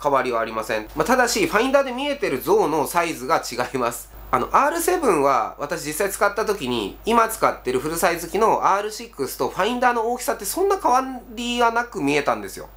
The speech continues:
なんですが、アールシックスからアールテンにこう切り替えてファインダー覗いたら、あれっていうぐらいちっちゃかったので、まあ、ファインダーを重視される方は、アールテンはちょっと選びにくいかなと思います。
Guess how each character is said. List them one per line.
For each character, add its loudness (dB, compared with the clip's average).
な 6
ん 0
で 4
す -4
が、 4
ア 4
ー 0
ル -4
シ -4
ッ -10
ク -8
ス -4
か 4
ら 4
ア 2
ー -4
ル 0
テ 2
ン -2
に 0
こ 2
う -4
切 -4
り -2
替 4
え 2
て 2
フ 0
ァ 2
イ 2
ン 0
ダ 0
ー -2
覗 0
い -4
た 0
ら、 -2
あ 4
れ 0
っ -10
て -4
い 4
う 2
ぐ 6
ら 6
い 0
ち -8
っ -8
ち -2
ゃ 2
か 4
っ -6
た -2
の -2
で、 0
ま 4
あ、 2
フ 2
ァ 4
イ -2
ン 0
ダ 4
ー 2
を -2
重 -2
視 -6
さ 2
れ -2
る -2
方 2
は、 0
ア 0
ー -6
ル -12
テ -6
ン -2
は 0
ち -8
ょ -12
っ -12
と 0
選 2
び -6
に -4
く -2
い -2
か 2
な 0
と -4
思 -4
い -4
ま 0
す。 -10